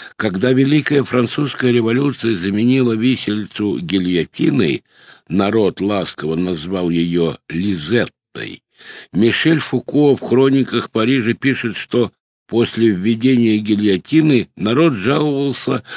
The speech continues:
что ничего не видно, и требовал возвращения виселицы. После Наполеона и реставрации тысяча восемьсот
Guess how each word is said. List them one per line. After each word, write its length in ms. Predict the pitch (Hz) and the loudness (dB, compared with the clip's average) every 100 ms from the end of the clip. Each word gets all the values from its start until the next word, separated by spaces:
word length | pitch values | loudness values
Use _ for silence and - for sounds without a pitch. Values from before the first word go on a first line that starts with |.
| - | -16
что 240 | - - 113 | -8 0 4
ничего 460 | 123 120 127 123 | 4 2 2 4
не 180 | 131 143 | 4 4
видно, 440 | 147 143 90 73 78 | 4 2 2 -2 -4
и 180 | 62 | -4
требовал 600 | 104 101 120 123 127 127 - | -8 0 2 4 4 2 0
возвращения 920 | 101 110 98 113 - - 113 113 117 | -2 0 2 0 0 -2 0 2 2
виселицы. 800 | 120 143 - 82 64 - - 60 - _ _ _ - | 4 2 0 -6 -8 -10 -10 -10 -14 _ _ _ 0
После 420 | 110 104 101 107 | 0 2 0 0
Наполеона 800 | 101 87 95 101 107 107 104 98 | 0 -2 -2 0 0 0 2 2
и 180 | 92 85 | 2 0
реставрации 840 | 80 - 92 95 101 87 - 82 | -4 -6 -6 -4 -4 -6 -6 -8
тысяча 380 | 76 92 85 87 | -6 -8 -8 -8
восемьсот 640 | 82 78 85 - 98 85 | -8 -6 -10 -6 -6 -6